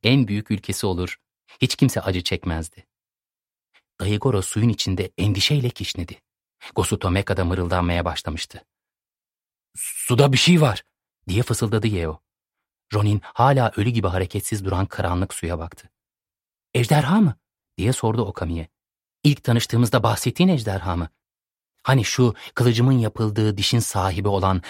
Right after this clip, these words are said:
Maleficus mu?" Okami başıyla onayladı. Diğer savaşçılar Ronin'e baktılar.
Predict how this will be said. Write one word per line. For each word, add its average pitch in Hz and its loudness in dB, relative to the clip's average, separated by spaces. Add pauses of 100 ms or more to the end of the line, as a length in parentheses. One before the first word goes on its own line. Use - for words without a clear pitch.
Maleficus 101 -2
mu?" - -8 (840)
Okami 85 -4
başıyla 92 -6
onayladı. 85 -6 (600)
Diğer 101 0
savaşçılar 95 -2 (240)
Ronin'e 90 2
baktılar. - -10